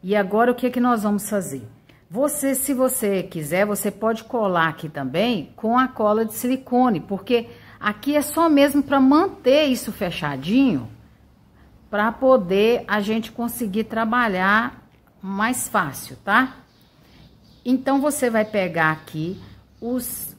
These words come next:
o, a pa-, a parte de trinta e um centímetros, nesse caso aqui, né? No outro ali é o de trinta e cinco. E eu vou colar aqui, ó.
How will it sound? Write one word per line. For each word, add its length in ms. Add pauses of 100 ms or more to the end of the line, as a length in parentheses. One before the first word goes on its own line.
o, 680 (140)
a 140
pa-, 500
a 80
parte 520
de 480 (100)
trinta 360
e 120
um 120
centímetros, 1300 (500)
nesse 440
caso 400
aqui, 360
né? 240
No 180
outro 420
ali 240
é 40
o 100
de 140
trinta 300
e 80
cinco. 520 (640)
E 120
eu 120
vou 220
colar 560
aqui, 420
ó. 140